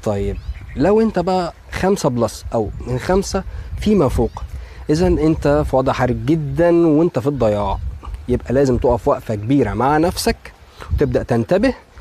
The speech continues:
وتتواصل معانا علشان نقدر نساعدك بالعلاج بالغذاء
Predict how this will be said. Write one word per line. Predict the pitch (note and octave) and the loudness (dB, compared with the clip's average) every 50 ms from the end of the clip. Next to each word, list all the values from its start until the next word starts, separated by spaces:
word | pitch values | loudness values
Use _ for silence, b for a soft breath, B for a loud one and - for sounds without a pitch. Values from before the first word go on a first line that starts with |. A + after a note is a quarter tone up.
| B B B B B | B B B B B
وتتواصل | B2+ B2 - - B2 C#3+ G#3 A3 - F3+ D3+ | -6 -4 -2 2 2 4 4 2 2 2 2
معانا | C#3 B2+ A2 A2 A#2+ A#2+ B2+ C#3 C3 | 4 4 4 2 2 2 2 2 2
علشان | A#2+ A#2 A2 - C3+ C3 C#3+ | 0 0 0 0 2 2 4
نقدر | D#3+ D#3+ D#3+ B2+ B2 A2+ | 4 2 2 2 2 2
نساعدك | A2+ C#3+ - - F3 C3 D3 G3 G3 - - - B B B B B B - | 0 0 0 0 0 0 0 -2 -4 -4 -8 -18 B B B B B B 0
بالعلاج | B2+ B2 A#2+ A2 B2 C3 C#3+ D3 | 0 2 2 2 2 4 4 2
بالغذاء | C3+ A#2 B2 A#2 A2 A#2+ B2 A2+ A2 G#2+ - | 2 2 0 0 2 2 0 2 0 0 -2